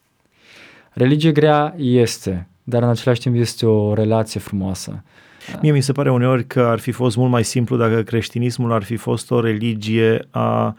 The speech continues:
Speaker 2: uh, ritualurilor. Da, de cinci ori pe zi îmi pun covorul jos, mă rog și am rezol-, am bifat, uh,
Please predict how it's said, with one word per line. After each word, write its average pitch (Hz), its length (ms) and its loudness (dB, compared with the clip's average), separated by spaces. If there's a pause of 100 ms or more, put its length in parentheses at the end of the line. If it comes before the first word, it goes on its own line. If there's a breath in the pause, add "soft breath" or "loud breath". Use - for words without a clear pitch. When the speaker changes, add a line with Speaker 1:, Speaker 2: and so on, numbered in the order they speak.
(340 loud breath)
Speaker 2:
uh, 110 220 -2
ritualurilor. 101 960 0
Da, 123 160 0
de 120 120 0
cinci 139 300 -2
ori 131 140 2
pe 120 160 -2
zi 120 180 -2
îmi 127 100 0
pun 131 180 0
covorul 117 400 0
jos, 131 260 -2
mă 117 180 0
rog 131 180 0
și - 100 -8
am 120 140 0
rezol-, 117 260 0
am 131 100 0
bifat, 131 440 0
uh, 120 80 0